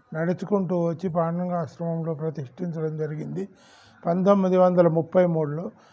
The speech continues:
అప్పటి నుండి ఇప్పటి వరకు ఆ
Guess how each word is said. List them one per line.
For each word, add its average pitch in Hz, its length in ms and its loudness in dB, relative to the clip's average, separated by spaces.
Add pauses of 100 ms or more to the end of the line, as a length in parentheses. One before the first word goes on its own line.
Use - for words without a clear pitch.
(380)
అప్పటి 185 400 2
నుండి 202 280 0
ఇప్పటి 196 360 2
వరకు 202 500 4 (460)
ఆ 175 100 0